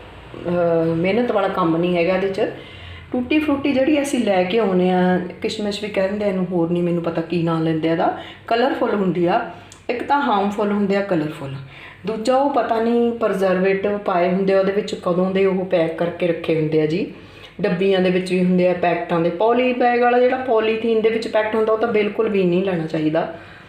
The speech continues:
ਤਾਂ ਮੇਰੀ ਕੋਸ਼ਿਸ਼ ਇਹੀ ਰਹਿੰਦੀ ਆ ਵੀ ਜਿਹੜੀ ਚੀਜ਼ ਅਸੀਂ ਕਰ ਸਕਦੇ ਹਾਂ ਉਹ ਅਸੀਂ ਘਰੇ ਕਰੀਏ। ਤਾਂ ਮੈਨੂੰ ਇਹ ਫਰੈਸ਼ ਜਿਹਾ ਲੱਗਿਆ ਸੀਗਾ, ਜਿਹੜਾ ਹੈਗਾ ਸੀਗਾ ਵਾਟਰਮੈਲਨ, ਜਿਹਨੂੰ ਆਪਾਂ ਤਰਬੂਜ ਕਹਿੰਦੇ ਆ।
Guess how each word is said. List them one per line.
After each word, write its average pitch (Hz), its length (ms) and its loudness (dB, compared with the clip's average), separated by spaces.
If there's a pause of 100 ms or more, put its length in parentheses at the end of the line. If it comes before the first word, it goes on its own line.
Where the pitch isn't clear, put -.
(340)
ਤਾਂ 214 280 -2
ਮੇਰੀ 226 320 2
ਕੋਸ਼ਿਸ਼ 254 380 0
ਇਹੀ 233 180 0
ਰਹਿੰਦੀ 202 340 0
ਆ 233 40 2
ਵੀ 233 120 0
ਜਿਹੜੀ 220 240 0
ਚੀਜ਼ 247 240 -2
ਅਸੀਂ 247 200 -2
ਕਰ 208 200 0
ਸਕਦੇ 220 400 0
ਹਾਂ 220 80 4
ਉਹ 220 220 2
ਅਸੀਂ 226 160 -2
ਘਰੇ 208 260 -2
ਕਰੀਏ। 165 420 -4 (640)
ਤਾਂ 233 100 0
ਮੈਨੂੰ 233 280 2
ਇਹ 247 200 4
ਫਰੈਸ਼ 202 500 -2
ਜਿਹਾ 233 120 2
ਲੱਗਿਆ 185 340 2
ਸੀਗਾ, 190 240 0
ਜਿਹੜਾ 190 260 2
ਹੈਗਾ 180 260 0
ਸੀਗਾ 175 260 0
ਵਾਟਰਮੈਲਨ, 170 920 0
ਜਿਹਨੂੰ 180 220 -2
ਆਪਾਂ 170 200 -2
ਤਰਬੂਜ 170 420 2
ਕਹਿੰਦੇ 185 300 0
ਆ। 294 80 0